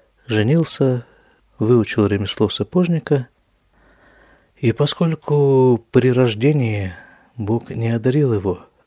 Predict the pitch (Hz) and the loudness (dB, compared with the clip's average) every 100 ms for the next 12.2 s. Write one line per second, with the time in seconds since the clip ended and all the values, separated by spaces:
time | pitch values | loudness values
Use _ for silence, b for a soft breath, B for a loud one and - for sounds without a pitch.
0 | _ _ - - - 104 101 101 98 - | _ _ -14 -6 -2 0 -2 -4 -8 -12
1 | _ - 139 - - 110 101 98 - 123 | _ -4 -2 -4 -8 -8 -8 -8 -6 0
2 | 190 180 - 139 120 107 b b b b | 2 0 -2 -4 -4 -6 b b b b
3 | b b b b b 143 156 185 175 170 | b b b b b 0 2 4 2 2
4 | 160 - 165 165 - - 127 120 - 107 | 0 0 0 0 0 0 2 -2 0 0
5 | 101 - 120 113 110 117 110 - 120 98 | 0 -2 -2 0 -2 -2 -2 -2 -2 0
6 | 131 180 147 139 131 B B B B B | 4 4 4 0 0 B B B B B
7 | B B B B B - - 190 202 185 | B B B B B -10 2 2 4 4
8 | 180 180 190 233 - 170 143 139 - 131 | 6 8 8 6 6 4 6 4 4 2
9 | 131 - 98 - - 104 98 B B B | 4 4 2 0 -8 -8 -10 B B B
10 | B 117 - 208 220 233 220 156 151 180 | B -8 0 2 4 6 4 4 2 2
11 | 170 151 135 - - - - - 123 107 | 2 0 0 -6 -12 -8 -8 -6 -4 -4
12 | - | -6